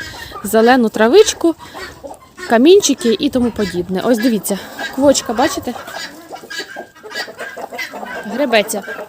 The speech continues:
Гребеться в багні, тобто вона щось там шукає. Саме грязне місце знайшла на моєму подвір'ї, дивіться, як півні відганяє, бачите?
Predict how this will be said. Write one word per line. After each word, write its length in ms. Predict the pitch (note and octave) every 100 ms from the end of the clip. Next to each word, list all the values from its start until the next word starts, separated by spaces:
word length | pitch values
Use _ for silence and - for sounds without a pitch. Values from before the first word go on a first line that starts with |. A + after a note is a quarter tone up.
| - - - - - - - -
Гребеться 420 | A#3+ C4+ F4+ F#4 E4+
в 40 |
багні, 460 | A#3+ C4+ A3+ G3+ G3 -
тобто 300 | A3+ - B3
вона 260 | B3 D#4 F4
щось 260 | - E4
там 240 | - D#4 C#4
шукає. 560 | - - A3 F#3+ F#3 F3+ - F#3+ - A#3+ - - -
Саме 380 | - D#4+ F4 F4
грязне 460 | C4 D#4 C#4+ D#4 D4
місце 380 | D4 C4+ -
знайшла 460 | A#3 B3+ - B3+ A3+ - - - - - - - -
на 80 | C4
моєму 400 | C#4 D4+ D#4+ C#4
подвір'ї, 460 | C#4+ A#3 B3 D4 B3+
дивіться, 280 | A#3 C#4+ A#3+
як 120 | -
півні 280 | B3+ A3 G#3
відганяє, 480 | G#3 G#3+ G#3 F3+ F3+
бачите? 440 | A#3+ E4+ E4+ B3+